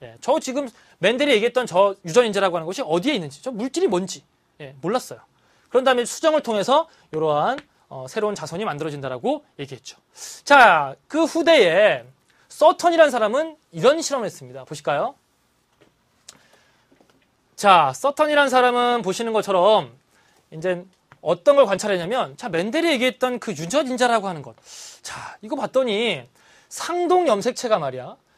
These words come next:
감수 분열할 때 이게, 이게 분리되어 들어가고 말이야. 이것이 다시 이제 수정 과정에서 다시 이렇게 쌍을 이루더라. 어, 이 행동이 말이야, 이 염색체의 생식세포 분열,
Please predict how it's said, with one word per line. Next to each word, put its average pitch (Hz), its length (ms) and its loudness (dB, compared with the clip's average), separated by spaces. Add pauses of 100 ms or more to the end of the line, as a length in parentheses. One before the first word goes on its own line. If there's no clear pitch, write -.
감수 254 400 -4
분열할 226 360 0
때 165 280 0 (400)
이게, 311 220 0
이게 247 220 -4
분리되어 160 840 -4 (100)
들어가고 147 440 -4
말이야. 120 320 -16 (320)
이것이 294 320 -2
다시 196 260 -6
이제 233 120 -4
수정 339 320 -4
과정에서 208 520 -2 (240)
다시 202 340 -6
이렇게 233 280 -2
쌍을 330 280 2
이루더라. 139 460 -8
어, - 100 0
이 269 140 0
행동이 320 360 0
말이야, 156 380 -4 (420)
이 320 100 4
염색체의 247 640 2
생식세포 277 540 -8
분열, 165 320 -8